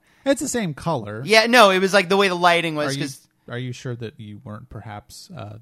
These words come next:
Speaker 2: Colorblind?
Speaker 1: hallucinating?
Speaker 2: I might probably have been.
Speaker 1: Okay.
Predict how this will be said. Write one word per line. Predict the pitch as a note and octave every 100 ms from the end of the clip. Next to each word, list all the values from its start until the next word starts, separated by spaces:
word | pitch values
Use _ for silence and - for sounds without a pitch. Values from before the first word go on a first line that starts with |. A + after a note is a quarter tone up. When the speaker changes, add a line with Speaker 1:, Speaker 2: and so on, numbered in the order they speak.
| -
Speaker 2:
Colorblind? | G2
Speaker 1:
hallucinating? | G#2+ A#2+ D#3 D#3+ F#3+ G3 _ _
Speaker 2:
I | - G#2
might | G#2 G2+ - _
probably | - F2 D2+ D2+
have | C#2 B1
been. | - C2 C2 C3
Speaker 1:
Okay. | B2+ G2